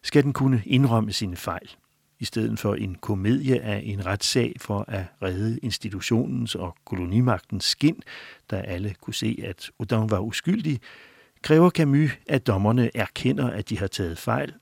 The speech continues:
for det er ikke skindet, der skal reddes, men selve retfærdigheden. Og det er udmærket for retfærdigheden, at dommere indimellem bliver afsløret, føjede Camus til.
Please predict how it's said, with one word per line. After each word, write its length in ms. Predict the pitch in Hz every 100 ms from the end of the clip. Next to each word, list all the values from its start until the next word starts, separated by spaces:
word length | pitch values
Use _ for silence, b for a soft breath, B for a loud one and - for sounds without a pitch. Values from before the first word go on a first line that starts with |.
| _ -
for 100 | 107
det 140 | 123
er 80 | 117
ikke 160 | 127
skindet, 420 | 120 - 147 143 104
der 80 |
skal 180 | 92 95
reddes, 440 | 85 87 90 95 -
men 220 | 104 92 -
selve 340 | - 117 120
retfærdigheden. 840 | 85 - - 92 - 85 95 - 90 _ -
Og 120 | -
det 120 | 117
er 40 | 113
udmærket 580 | 117 120 98 95 117
for 180 | - 92
retfærdigheden, 760 | 90 - 110 113 104 107 101 101
at 180 | 120 -
dommere 440 | 92 90 104 104 101
indimellem 520 | 104 98 95 107 92
bliver 200 | 101 90
afsløret, 600 | 92 90 101 92 95 85 B B B B B -
føjede 280 | 95 85 87
Camus 360 | - 87 87
til. 300 | - - 92